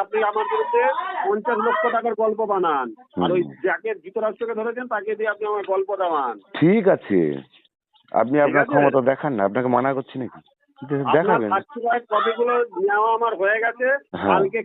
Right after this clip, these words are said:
Speaker 1: কোথায় ক্যালকাটা পুলিশে দিতে হয় আপনি শুধু দেখতে থাকুন।
Speaker 2: ঠিক, আপনি দিতে থাকুন না, আমি দেখতেই থাকবো। কি আছে তাতে? আমি
Speaker 1: ওকে
Speaker 2: দেখবো।
Speaker 1: দাদা।
Speaker 2: হ্যাঁ, ওকে।
Speaker 1: আপনার ভদ্রলোক নন, আপনি যে কি ধরনের লোক আমার সেটা বোঝা হয়ে
Speaker 2: হ্যাঁ,
Speaker 1: গেল।
Speaker 2: আপনি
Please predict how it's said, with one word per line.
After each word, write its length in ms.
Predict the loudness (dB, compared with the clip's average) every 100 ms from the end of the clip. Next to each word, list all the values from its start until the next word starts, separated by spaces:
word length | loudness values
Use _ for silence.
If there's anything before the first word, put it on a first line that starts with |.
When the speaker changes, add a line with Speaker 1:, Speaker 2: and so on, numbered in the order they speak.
| -6
Speaker 1:
কোথায় 320 | -4 -2 -2
ক্যালকাটা 380 | -2 -2 -2 -4
পুলিশে 260 | -4 -4
দিতে 220 | -6 -2 0
হয় 160 | 0
আপনি 120 | 0 -4
শুধু 200 | -10 -2 -2
দেখতে 220 | 0 0
থাকুন। 380 | 0 0 0 0
Speaker 2:
ঠিক, 200 | 4 6
আপনি 220 | 6 4 2
দিতে 280 | 2 4 2
থাকুন 300 | 2 -2 -2
না, 140 | 0 2
আমি 120 | 2
দেখতেই 400 | 4 2 6 4
থাকবো। 360 | 4 -2 -2 -8 -8 -16 -14
কি 100 | 2 4
আছে 180 | 4 2
তাতে? 240 | -2 -2 -4 -8 _ _ _ 0
আমি 140 | 2
Speaker 1:
ওকে 80 | 6
Speaker 2:
দেখবো। 340 | 4 4 0
Speaker 1:
দাদা। 380 | -2 -4 -4 -2
Speaker 2:
হ্যাঁ, 180 | 0 0
ওকে। 280 | 0 -2 -4 -4 -6 -12 -18 -10
Speaker 1:
আপনার 360 | -4 -4 -2 -2
ভদ্রলোক 640 | -2 -2 -4 -2 0 2 0
নন, 220 | 0 0 0
আপনি 260 | -4 -6 -8
যে 100 | -8
কি 180 | -8 -4
ধরনের 280 | -2 -2 -2
লোক 160 | -4
আমার 180 | -2 -2
সেটা 180 | -2 -6
বোঝা 260 | -4 -2 0
হয়ে 200 | 0 2
Speaker 2:
হ্যাঁ, 180 | 4 6
Speaker 1:
গেল। 100 | 4
Speaker 2:
আপনি 200 | 4